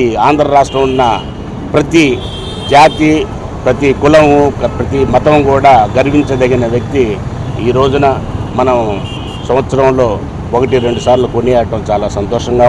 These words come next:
ఉంది. మరి ఇప్పటికి కూడా ఎంతోమంది మనలాంటి వ్యక్తులకి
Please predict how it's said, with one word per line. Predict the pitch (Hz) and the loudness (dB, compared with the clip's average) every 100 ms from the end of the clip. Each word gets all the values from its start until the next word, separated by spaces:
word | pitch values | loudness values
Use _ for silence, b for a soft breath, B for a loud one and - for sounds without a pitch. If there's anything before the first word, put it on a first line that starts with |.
| 123 | 2
ఉంది. | 123 - - - - - - - - - | 0 0 -2 -8 -8 -8 -8 -6 -6 -2
మరి | 139 139 | 0 0
ఇప్పటికి | 131 170 160 160 | 0 0 2 2
కూడా | 165 170 175 - - - 127 | 6 6 4 0 -8 -2 4
ఎంతోమంది | 170 175 180 170 165 147 | 4 6 4 6 4 4
మనలాంటి | 151 165 160 151 151 127 - - - - - - | 4 6 4 4 2 2 -2 -6 -6 -8 -6 -2
వ్యక్తులకి | 139 - 160 139 | 0 2 2 4